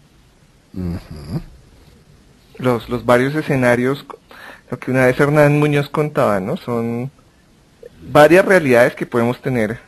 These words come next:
Speaker 2: los seres humanos. <laughs> Que, que hacía referencia a eso, a las posibilidades de aspectos que tenemos para, para vivirlos.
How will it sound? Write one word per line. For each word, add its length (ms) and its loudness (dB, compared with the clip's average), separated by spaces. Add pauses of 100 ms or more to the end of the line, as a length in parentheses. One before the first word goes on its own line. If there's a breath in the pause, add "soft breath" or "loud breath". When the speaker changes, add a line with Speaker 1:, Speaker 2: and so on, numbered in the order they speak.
(140)
Speaker 2:
los 140 -12
seres 280 -8
humanos. 300 -4 (260)
<laughs> 320 -10 (1300 loud breath)
Que, 320 -10 (100)
que 120 0
hacía 220 0
referencia 520 0
a 20 2
eso, 180 -4
a 40 -2
las 160 -10
posibilidades 600 -4
de 60 -6
aspectos 480 -10
que 100 -10
tenemos 440 -8
para, 300 -10 (640 soft breath)
para 160 -8
vivirlos. 260 -4